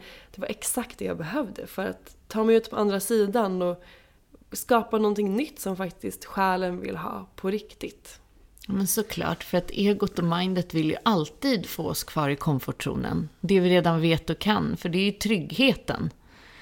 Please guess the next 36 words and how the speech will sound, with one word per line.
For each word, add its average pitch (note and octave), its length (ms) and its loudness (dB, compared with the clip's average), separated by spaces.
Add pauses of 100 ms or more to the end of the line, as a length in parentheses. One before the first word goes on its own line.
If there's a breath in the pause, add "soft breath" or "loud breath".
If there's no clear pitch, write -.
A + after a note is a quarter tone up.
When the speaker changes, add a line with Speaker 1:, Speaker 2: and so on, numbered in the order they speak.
(280 loud breath)
Speaker 1:
Och A3 100 2
det A3+ 80 4
Speaker 2:
Men D#4 80 10
Speaker 1:
har G#4+ 60 12
ju A4 60 12
sitt A3+ 180 6
Speaker 2:
själen G#3 420 12
Speaker 1:
syfte, A3 100 10
Speaker 2:
vill A#3 240 12
Speaker 1:
såklart. A3 240 10
Speaker 2:
expandera, G3+ 960 4
eller G#3 220 2
hur? A#3+ 420 2
Speaker 1:
Ja, D#4+ 400 2
Speaker 2:
Det G#3+ 180 -4
Speaker 1:
vi A#3+ 120 8
Speaker 2:
är B3+ 100 10
Speaker 1:
är C#4 40 10
ju D4+ 100 6
Speaker 2:
så. C#4+ 60 8
Speaker 1:
en B3 60 8
del A#3 240 10
av G#3+ 100 8 (160)
universum, G#3 600 6
och E3+ 80 -2
universum G3+ 400 -2
expanderar A3+ 460 -4
hela A3 160 -2
tiden. - 540 -12
Speaker 2:
Ja, F#3 440 2
så - 160 0
att G#3 120 0
det A#3+ 60 2
gäller A#3 380 6
ju G#3+ 80 4
verkligen, F3 680 0